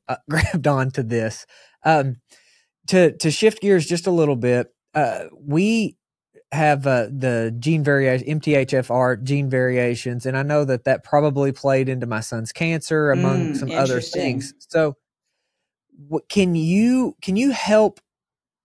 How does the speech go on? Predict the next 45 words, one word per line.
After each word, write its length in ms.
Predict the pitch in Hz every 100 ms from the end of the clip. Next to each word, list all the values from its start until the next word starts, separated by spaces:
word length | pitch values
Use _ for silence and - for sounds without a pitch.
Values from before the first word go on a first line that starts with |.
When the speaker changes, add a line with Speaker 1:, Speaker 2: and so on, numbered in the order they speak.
| 156
Speaker 1:
me 360 | 160 170 175
understand 920 | 156 160 165 156 - 156 147 147 143
methylation, 1080 | 127 147 147 147 143 139 143 - 147 143 131 - 143
uh, 220 | 139 123 -
a 80 | 143
little 240 | 147 151
bit 220 | 151 135
better 400 | 143 143 143 143 - _ _
and 500 | 151 147 143 143 135 - _ _
the 180 | 151 147
B 260 | 127 156 175
vitamins 600 | 143 143 147 147 143 131
that 160 | 135
are 40 | 131
produced 540 | - 143 135 135 123
in 160 | - 123
the 80 | 117
gut? 280 | 107 95 - _ _ _ _ _ _ _ _ _
Speaker 2:
Wow, 400 | - 147 143 135 139
yes, 320 | 147 135 -
and 160 | 135
this 220 | 170 180 175
is 140 | 165
a, 60 | 175
that's 320 | 165 175 170
a 60 |
big 280 | 151 165 170
topic, 360 | 160 156 151 139
and 140 | 147
I'm 160 | 165 156
very, 220 | 165 156
very 120 | 147
excited 420 | 139 - 156 151
about 180 | 143 135
methylation. 460 | 143 143 131 151 147
And 120 | 139
in 60 | 143
fact, 200 | 175 180
I'd 160 | 143
like 220 | 135 226
to 80 | 170
get 240 | 151 143 143
into 240 | 151 139
de-, 300 | 131 151 -
uh, 280 | 147 139 135